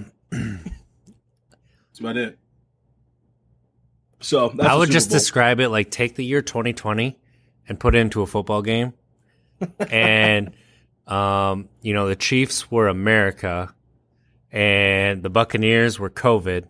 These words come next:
Speaker 2: and that's what it was.
Speaker 1: I like it.
Speaker 2: <laughs>
Speaker 1: I like it. Well, let's go ahead and let's get into some fan control football. That, that the Super Bowl was, was boring, but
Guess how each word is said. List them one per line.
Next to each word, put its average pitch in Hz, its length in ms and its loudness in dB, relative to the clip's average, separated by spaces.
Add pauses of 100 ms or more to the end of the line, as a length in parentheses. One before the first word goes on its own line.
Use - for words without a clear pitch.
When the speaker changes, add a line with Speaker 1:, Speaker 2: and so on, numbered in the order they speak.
(720)
Speaker 2:
and 101 120 -2
that's 110 220 2
what 104 80 2
it 92 40 -2
was. 80 420 -10 (1500)
Speaker 1:
I 127 80 0
like 127 240 2
it. 147 100 -2 (140)
Speaker 2:
<laughs> - 120 -20
Speaker 1:
I - 440 -4 (280)
like 127 340 2
it. 127 120 -2 (320)
Well, 170 140 2
let's 147 180 6
go 170 140 4
ahead 165 220 6
and 143 260 0
let's 156 200 2
get 165 180 4
into 160 220 0
some 143 220 -2
fan 139 300 0
control 120 380 -2
football. 104 500 -6
That, 113 300 -2
that 110 200 -4
the - 60 -16
Super 143 240 -6
Bowl 120 260 0
was, 98 160 -6 (160)
was 117 140 -6
boring, 110 340 -16 (580)
but 113 280 -2